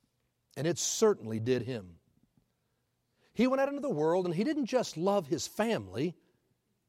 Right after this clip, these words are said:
he was so kind to the stranger. During that time, it was well known there was probably twenty thousand teenagers, young people, who were homeless and on the streets in New York.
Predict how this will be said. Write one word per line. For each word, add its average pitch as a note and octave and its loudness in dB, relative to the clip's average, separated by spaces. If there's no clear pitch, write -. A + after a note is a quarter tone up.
he G#3 -4
was F#3 0
so G3+ 2
kind B2+ -4
to - -12
the E3 -2
stranger. B2 -2
During G3 6
that D3+ 2
time, F3 0
it B2+ -6
was A2 -6
well E3 2
known D#3 -2
there D3+ -2
was A#2 -4
probably F3 -2
twenty G3 -6
thousand F#3+ -6
teenagers, G#3 2
young D#3+ 0
people, A3 -6
who D#3+ -2
were C3 2
homeless A#3+ -2
and F3+ -4
on D3+ -2
the B2+ -4
streets G#3 -4
in A3 -2
New G#3+ -2
York. F#3+ 0